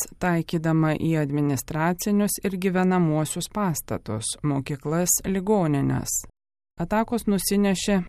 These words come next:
daug civilių aukų. Buvo dienų, kai humanitarinė padėtis mieste buvo itin kritinė, ypač po kovo dvidešimt penktos, kai rusų kariai sunaikino tiltą per upę,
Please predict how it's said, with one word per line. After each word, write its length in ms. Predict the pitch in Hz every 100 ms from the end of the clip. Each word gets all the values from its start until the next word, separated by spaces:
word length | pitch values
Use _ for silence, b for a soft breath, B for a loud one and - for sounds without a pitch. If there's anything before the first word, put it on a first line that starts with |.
| -
daug 240 | 196 214
civilių 520 | - 226 190 165 170 -
aukų. 640 | 185 175 - 180 151 - - - - - - -
Buvo 260 | 165 165
dienų, 640 | 165 160 160 185 220 190 -
kai 160 | - 151
humanitarinė 880 | 135 151 151 151 143 151 147 151 143
padėtis 640 | 135 147 151 143 190 - -
mieste 520 | 160 147 131 - 156
buvo 260 | 156 156
itin 380 | 160 151 - 156
kritinė, 720 | 147 185 208 180 143 127 120 -
ypač 400 | - 196 214 208
po 140 | - 190
kovo 320 | - 156 143
dvidešimt 540 | 135 139 143 131 147 143
penktos, 720 | 156 151 - 196 139 - - b b -
kai 200 | 185 185
rusų 300 | 180 - 170
kariai 420 | 170 165 196 190
sunaikino 720 | - 165 170 165 - 175 170
tiltą 440 | 160 165 147 139 143
per 220 | - 131
upę, 380 | - 180 196 180